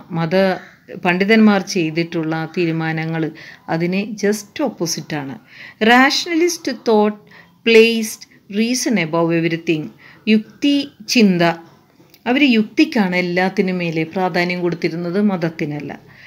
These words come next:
Throughout Renaissance, rationalism replaced religion. അപ്പോൾ അവിടെ റാഷണലിസം,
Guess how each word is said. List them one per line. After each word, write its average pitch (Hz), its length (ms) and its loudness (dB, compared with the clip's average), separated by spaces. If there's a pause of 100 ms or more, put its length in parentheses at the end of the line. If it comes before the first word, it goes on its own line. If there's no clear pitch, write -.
(460)
Throughout 277 920 2
Renaissance, 208 800 2 (100)
rationalism 220 880 0
replaced 202 760 -2
religion. 185 680 -2
അപ്പോൾ 165 200 -4
അവിടെ 190 200 0
റാഷണലിസം, 190 760 -2